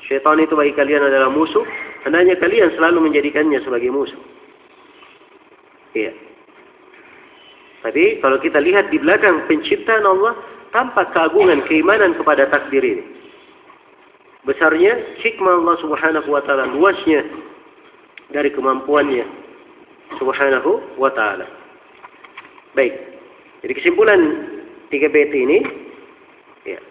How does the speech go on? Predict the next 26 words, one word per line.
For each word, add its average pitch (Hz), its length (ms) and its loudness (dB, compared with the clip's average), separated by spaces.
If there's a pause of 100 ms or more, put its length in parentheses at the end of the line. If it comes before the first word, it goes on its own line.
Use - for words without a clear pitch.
(320)
pertanyaan 165 400 2
mereka 175 320 4
kenapa 185 320 2
Allah 165 240 4
menciptakan 147 640 0
kejelekan, 127 560 -2
ini 135 240 0
sudah 160 400 -2
dijawab. 117 400 -2 (1300)
Ya, - 120 -16 (120)
jawabannya 143 480 2
dari 151 240 4
beberapa 147 480 4
sisi. - 320 -6
Sisi 175 160 -2
yang 185 160 4
pertama 202 400 0
bahwa 139 400 0
kejelekan 170 480 0
itu 190 320 -2 (640)
tidak 165 240 2
ada 214 80 6
di 180 80 6
dalam 151 240 2
perbuatan 139 480 0
Allah. 110 240 -4